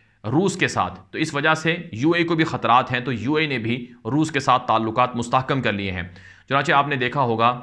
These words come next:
कि डेढ़ हफ्ता कबल जो मुत्तहिदा अरब इमारात के बादशाह हैं, जिनका नाम मोहम्मद बिन जायद अन नहयान है,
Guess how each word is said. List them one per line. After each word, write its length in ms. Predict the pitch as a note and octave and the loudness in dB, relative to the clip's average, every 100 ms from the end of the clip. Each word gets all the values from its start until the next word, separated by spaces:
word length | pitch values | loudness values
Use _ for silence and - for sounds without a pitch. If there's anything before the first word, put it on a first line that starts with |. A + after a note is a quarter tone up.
| - | -6
कि 80 | A#2 | -2
डेढ़ 240 | A#2 C#3+ | 2 2
हफ्ता 240 | B2 A2+ A#2+ | 0 0 -2
कबल 480 | A2 A#2 B2 A#2+ A#2+ | 0 0 -2 -4 -8
जो 220 | G#2+ B2 | -4 -2
मुत्तहिदा 400 | A#2+ A#2+ C#3+ C#3+ | -2 -2 -2 0
अरब 100 | C3 | 0
इमारात 380 | A#2 G#2+ A#2+ A#2+ | 0 2 2 2
के 80 | A#2+ | 0
बादशाह 380 | G#2+ A#2 D3+ A#2+ | 0 0 0 0
हैं, 260 | F#2+ F#2 - - _ _ - | -2 -6 -16 -20 _ _ -6
जिनका 220 | C3 C#3 | -2 2
नाम 140 | C#3 | 2
मोहम्मद 340 | C3 C3+ D#3 D3 | 2 0 0 -2
बिन 220 | B2+ A#2+ | -2 -2
जायद 300 | G#2 B2 D3 A#2+ | 2 2 2 -2
अन 100 | B2+ | -4
नहयान 460 | B2+ A2 C#3+ D3 | -4 0 2 2
है, 320 | G2+ E2+ - | 0 -6 -10